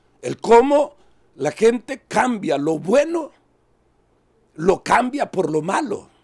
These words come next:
Y a lo malo le llaman bueno, y a lo bueno le llaman malo. Allí es donde está el gravísimo problema. Vamos a avanzar. Primera de Corintios, capítulo seis, versículo nueve al diez,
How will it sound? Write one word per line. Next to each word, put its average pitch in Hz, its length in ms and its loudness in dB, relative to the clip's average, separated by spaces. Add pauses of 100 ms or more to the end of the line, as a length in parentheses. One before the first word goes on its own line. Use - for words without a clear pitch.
(400)
Y 147 120 -6
a 170 80 0
lo 170 140 -2
malo 180 320 0
le 202 160 -2
llaman 220 300 0
bueno, 247 420 -2 (540)
y 240 120 0
a 294 60 4
lo 320 140 -2
bueno 233 280 4
le 165 140 -2
llaman 156 400 -2 (140)
malo. 214 480 -6
Allí 117 360 -6
es 269 140 -6
donde 143 260 -8
está - 380 -6 (480)
el 147 180 2
gravísimo 131 720 -2
problema. 110 520 -8 (420)
Vamos 247 320 -2
a 254 40 -2
avanzar. 185 500 -2 (960)
Primera 277 400 0
de - 120 -2
Corintios, 196 600 0
capítulo 170 500 -4
seis, 175 300 -2
versículo 170 540 -6
nueve 170 360 -2
al 131 220 -8
diez, 151 460 -6